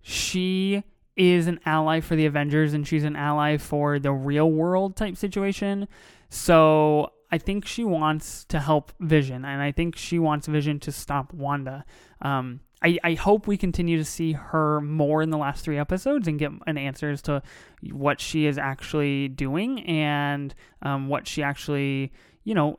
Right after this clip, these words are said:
is a part of, um, whether that be just a pawn or something more or an Agatha Harkness type situation. I don't know for sure, but I think she's more than a pawn. And then, I, you know, I just, I f-, I agree with you, Ben. You also mentioned that, uh, Pietro better be part of the X M U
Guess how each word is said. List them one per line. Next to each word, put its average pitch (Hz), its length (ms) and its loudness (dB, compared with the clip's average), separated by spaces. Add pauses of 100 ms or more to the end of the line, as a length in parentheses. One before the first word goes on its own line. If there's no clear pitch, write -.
is 160 160 2
a 143 60 0
part 147 340 0
of, 247 300 0
um, 143 220 -4
whether 135 220 -4
that 143 220 -4
be 147 140 -2
just 151 260 -2
a 165 40 -4
pawn 202 340 -2
or 160 200 0
something 156 440 -4
more 151 260 2
or 151 280 -2
an 147 60 -4
Agatha 143 400 -6
Harkness 143 480 -8
type 156 220 -4
situation. 185 600 -2 (480)
I 151 40 -2
don't 170 120 2
know 175 80 0
for 160 140 -4
sure, 170 280 0
but 156 160 0
I 147 80 0
think 151 220 -4
she's 147 220 -2
more 135 220 -6
than 139 140 -8
a 139 60 -10
pawn. - 360 -12 (440)
And 190 160 4
then, 180 320 -2 (360)
I, 196 100 -6
you 202 180 -4
know, 202 200 2
I 190 140 -2
just, 180 340 -2
I 175 80 0
f-, - 180 -8 (100)
I 180 80 4
agree 180 300 0
with 196 120 -4
you, 185 80 -2
Ben. 170 320 4
You 170 120 0
also 165 200 0
mentioned 160 380 -2
that, 147 220 -2
uh, 147 240 2
Pietro 151 760 -2 (320)
better 151 220 4
be 156 120 4
part 147 200 0
of 143 80 0
the 143 100 0
X 143 240 -4
M 143 180 -2
U 156 400 0